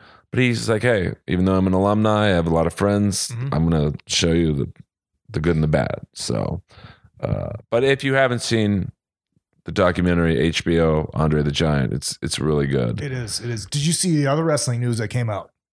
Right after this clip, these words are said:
Speaker 1: Oh, breaking news on Inappropriate
Speaker 2: Jerry
Speaker 1: Earl?
Speaker 2: the King Lawler had a stroke
Speaker 1: Today?
Speaker 2: while boning his old lady.
Speaker 1: I, I mean, <laughs> I don't know. This is, it did,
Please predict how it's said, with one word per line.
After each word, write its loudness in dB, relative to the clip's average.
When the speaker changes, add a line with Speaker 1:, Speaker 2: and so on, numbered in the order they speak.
Speaker 1:
Oh, 2
breaking 0
news 2
on 2
Inappropriate 2
Speaker 2:
Jerry 2
Speaker 1:
Earl? 2
Speaker 2:
the -4
King -2
Lawler 0
had 0
a 0
stroke 0
Speaker 1:
Today? 2
Speaker 2:
while 0
boning 0
his 0
old 2
lady. -2
Speaker 1:
I, 0
I 4
mean, 0
<laughs> -
I 4
don't 2
know. 2
This 0
is, 2
it -4
did, 2